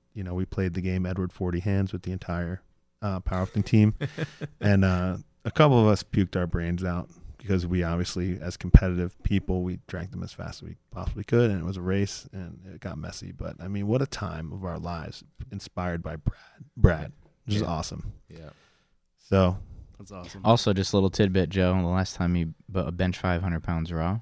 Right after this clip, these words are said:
Speaker 4: was doing the Brad Gillingham bench.
Speaker 1: That's right. We're just starting it now.
Speaker 4: <laughs>
Speaker 1: He had a great bench volume program, and you might say, "Why would you do Brad Gillingham's bench program?" You know, his, his weakness over the years as an I P F lifter was his bench.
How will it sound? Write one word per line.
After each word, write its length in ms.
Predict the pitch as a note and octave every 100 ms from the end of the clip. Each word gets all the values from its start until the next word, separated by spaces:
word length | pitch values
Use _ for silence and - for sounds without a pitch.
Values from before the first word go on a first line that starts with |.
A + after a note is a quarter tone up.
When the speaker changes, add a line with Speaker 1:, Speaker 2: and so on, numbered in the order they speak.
| -
Speaker 4:
was 360 | E2 D#2+ D#2+ -
doing 260 | D#2 D2+
the 40 | D#2+
Brad 240 | D#2+ D#2
Gillingham 380 | E2 D#2 E2 D2+
bench. 340 | E2 G#2+ - - -
Speaker 1:
That's 180 | F#2+ F#2
right. 240 | G#2 G2
We're 100 | G2+
just 180 | G2+ -
starting 280 | A2+ G2 F#2+
it 60 |
now. 300 | F#2+ G2+ G2+ - D3
Speaker 4:
<laughs> 220 | - C3+ -
Speaker 1:
He 120 | A2
had 100 | G#2+
a 40 |
great 280 | F#2 G2+ G2+ G#2 - - D3+ -
bench 220 | B2+ E3+
volume 280 | B2+ G#2 G2
program, 380 | - G2 G2 G2+
and 80 |
you 80 | G#2
might 180 | A#2 B2
say, 160 | - A2+
"Why 240 | G2 A#2+
would 140 | D3+
you 80 | D#3
do 260 | D3+ E3 D3+
Brad 280 | C#3 A#2 A#2
Gillingham's 400 | B2+ A2 B2 G2
bench 240 | A2+ D#3+
program?" 400 | - F2 F2 D#2+ -
You 140 | A#2+
know, 100 | G2
his, 320 | F2+ G#2 B2 G#2
his 160 | A2
weakness 600 | G#2 D3+ D3 G2+ G2 - -
over 240 | A2+ G#2+ G2+
the 80 | F2
years 420 | G#2+ G#2+ F2+ -
as 140 | F2+
an 80 | F2
I 80 | E2+
P 180 | - F#2+
F 120 | G2
lifter 240 | F#2 F2
was 180 | E2+ F2
his 100 | E2+
bench. 360 | F#2 F2 D2+